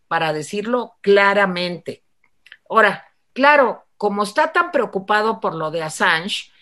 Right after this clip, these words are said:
entonces yo creo que alguien le dijo, "Oiga, presidente, nosotros tenemos ahí un rollo también con Lozoya". Y entonces ya dijo, "Ah, oigan, ¿saben qué? También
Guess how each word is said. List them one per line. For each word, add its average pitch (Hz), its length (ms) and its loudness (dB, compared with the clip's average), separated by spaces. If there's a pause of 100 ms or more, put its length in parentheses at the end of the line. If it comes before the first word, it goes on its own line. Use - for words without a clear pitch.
entonces 233 320 0
yo 254 140 2
creo 247 200 0
que 240 100 -2
alguien 220 340 0
le 175 100 -4
dijo, 196 380 -2
"Oiga, 185 420 -2
presidente, 170 800 -6
nosotros 196 420 -6
tenemos 196 460 -6
ahí 175 180 -4
un 196 140 -2
rollo 190 400 0
también 175 400 -10
con 180 180 -2
Lozoya". 175 560 -4 (300)
Y 180 100 -4
entonces 226 320 2
ya 247 140 2
dijo, 240 360 -2
"Ah, 240 240 4
oigan, 240 360 4
¿saben 247 320 -2
qué? 214 180 -2
También 202 460 -4